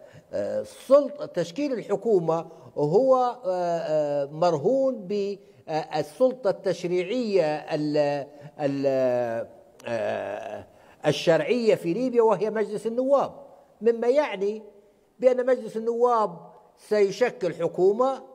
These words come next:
ومعه حفتر، وبالتالي لن يكون هناك تدخل لا مجلس رئاسي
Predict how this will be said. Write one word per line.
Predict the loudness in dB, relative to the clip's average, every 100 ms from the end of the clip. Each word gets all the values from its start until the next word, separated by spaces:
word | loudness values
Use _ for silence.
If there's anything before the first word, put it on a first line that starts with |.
| -20 _ _
ومعه | -2 0 0 0 0 -2
حفتر، | -2 -4 -2 -6 -6 -8 -20 _ _ _ -2
وبالتالي | 2 2 2 2 2 0
لن | 0 -2
يكون | -2 -2 -2
هناك | -2 -4 -4
تدخل | -6 -6 -8 -8 -6
لا | -6
مجلس | -4 -6 -6 -10
رئاسي | -8 -6 -2 -2 -4 -10